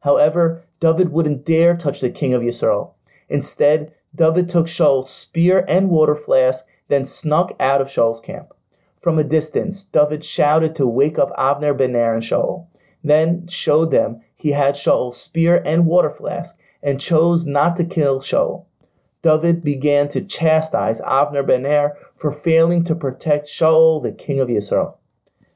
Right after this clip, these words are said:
Now for the parak summary. This chapter opens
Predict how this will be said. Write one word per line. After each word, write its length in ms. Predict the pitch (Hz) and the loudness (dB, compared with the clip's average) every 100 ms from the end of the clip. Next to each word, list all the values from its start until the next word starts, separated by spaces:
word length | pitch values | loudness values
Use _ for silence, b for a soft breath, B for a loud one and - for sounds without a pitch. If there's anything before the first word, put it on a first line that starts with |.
| - | -4
Now 240 | 139 160 | 0 0
for 140 | 165 131 | 0 -2
the 100 | 120 | -2
parak 320 | 131 107 - | -2 -2 -4
summary. 300 | - - - - _ _ _ _ | -10 -8 -8 -12 _ _ _ _
This 220 | 147 160 | -4 -4
chapter 500 | - 156 156 170 151 | -2 0 0 0 0
opens 560 | 170 170 175 170 170 | 0 0 0 2 0